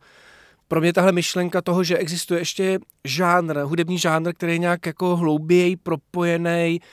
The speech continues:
s filozofií, že mě vlastně strašně překvapilo a musím říct, že asi příjemně překvapilo, protože mám pocit, že třeba u rocku nebo u popu by něco takového říct nešlo, že, že to je jako žánr, který je nějak spojený s něčím jako filozofickým, s nějakým filozofickým proudem.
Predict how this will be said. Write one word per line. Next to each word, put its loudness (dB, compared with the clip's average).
s -6
filozofií, 0
že -2
mě 2
vlastně 0
strašně -6
překvapilo 0
a -8
musím -8
říct, -8
že -10
asi -12
příjemně -2
překvapilo, -2
protože -4
mám 4
pocit, -6
že -6
třeba 2
u 0
rocku 6
nebo 0
u -4
popu 0
by 2
něco 2
takového 0
říct -6
nešlo, -2
že, -6
že -8
to -10
je -4
jako -8
žánr, -2
který -6
je -4
nějak -4
spojený -4
s -8
něčím -10
jako -14
filozofickým, -6
s -10
nějakým -6
filozofickým -8
proudem. -2